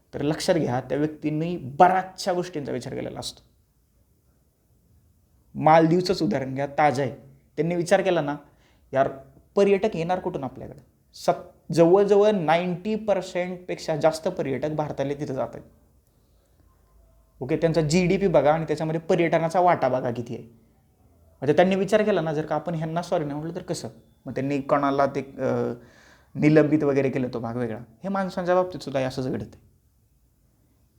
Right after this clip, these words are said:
त्याच्यामुळं कुठं इमोशनली अटॅच व्हायचं, कुठं आपला इमोशनल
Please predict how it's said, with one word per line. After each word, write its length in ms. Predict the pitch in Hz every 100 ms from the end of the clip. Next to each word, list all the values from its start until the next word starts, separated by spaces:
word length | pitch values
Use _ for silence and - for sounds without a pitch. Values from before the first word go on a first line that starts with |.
| -
त्याच्यामुळं 400 | 123 143 160 160
कुठं 440 | - 143 160 165
इमोशनली 520 | 151 147 147 156 147
अटॅच 280 | 139 127 -
व्हायचं, 340 | - 123 - 147 _ _
कुठं 180 | 120 143
आपला 200 | 143 139
इमोशनल 480 | 135 131 135 135